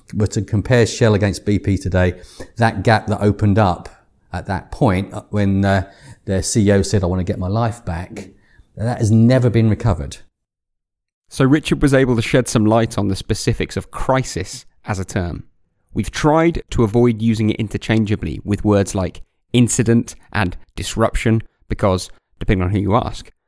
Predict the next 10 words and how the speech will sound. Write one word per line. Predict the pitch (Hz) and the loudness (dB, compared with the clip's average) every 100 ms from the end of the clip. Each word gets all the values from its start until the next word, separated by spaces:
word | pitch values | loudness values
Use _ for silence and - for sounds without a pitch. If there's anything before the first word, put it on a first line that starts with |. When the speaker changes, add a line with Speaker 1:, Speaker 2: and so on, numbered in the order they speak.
| _ _ - | _ _ -4
Speaker 2:
there | 101 | -4
are | |
small | - 143 131 131 | 0 2 4 2
but | 120 110 | 0 0
important | 101 131 117 - | 2 2 0 -2
variations | 107 101 104 104 - 92 | 0 2 2 0 -2 -6
between | - - 101 95 | -6 -2 -2 -2
them. | 95 - - _ _ _ _ _ _ | -6 -12 -20 _ _ _ _ _ _
For | _ 104 | _ 0
Richard, | 110 123 - 139 | 0 2 2 0